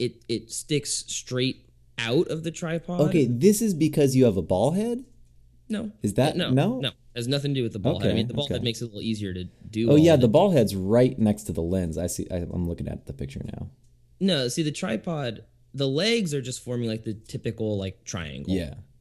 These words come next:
Speaker 1: Um, I have 'em, like, spread extra wide. Like, the, those legs, they can go completely flat if I need 'em to.
Speaker 2: Oh, no way.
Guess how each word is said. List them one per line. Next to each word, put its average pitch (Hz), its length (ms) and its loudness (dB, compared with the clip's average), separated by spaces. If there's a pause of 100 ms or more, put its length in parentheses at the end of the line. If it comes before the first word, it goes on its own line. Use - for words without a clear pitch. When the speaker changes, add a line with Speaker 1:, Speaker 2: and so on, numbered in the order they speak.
Speaker 1:
Um, 113 160 -2
I 127 80 -4
have 147 160 -2
'em, 127 140 -2
like, 104 180 -6
spread 104 520 -8
extra 104 380 -10
wide. 90 320 -8
Like, 101 160 -6
the, 117 160 0
those 110 220 0
legs, 113 380 -2
they 120 120 -2
can 110 200 -4
go 98 300 -4
completely 92 480 -8
flat 73 360 -14
if - 140 -14
I - 40 -6
need 95 200 -6
'em 90 80 -6
to. 107 180 0
Speaker 2:
Oh, 92 60 0
no 90 160 -2
way. 87 140 -6